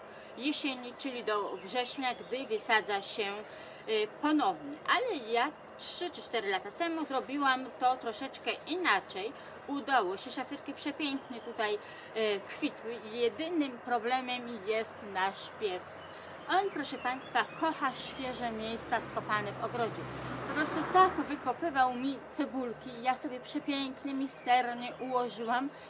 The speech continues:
a pies co noc, co noc wszystko wygrzebywał. Ja patrzę, ziemia wykopana, cebulki leżą. Owszem, wszystkie sadziłam z powrotem, ale już nie miało tego, y, efektu,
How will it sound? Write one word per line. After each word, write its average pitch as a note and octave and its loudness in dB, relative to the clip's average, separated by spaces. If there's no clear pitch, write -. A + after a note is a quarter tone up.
a D4+ 8
pies C4+ -4
co D#4+ 8
noc, C4 4
co B3+ 8
noc A3+ 6
wszystko - -6
wygrzebywał. A#3 2
Ja A#3 8
patrzę, A#3 2
ziemia A3+ 0
wykopana, A#3+ 0
cebulki A3+ -6
leżą. A#3+ 2
Owszem, C#4+ 4
wszystkie - -6
sadziłam G#3+ 0
z G3 -16
powrotem, A#3 0
ale A3+ 8
już C4 -4
nie B3 -4
miało B3 2
tego, A3 0
y, G#3+ 2
efektu, B3 -4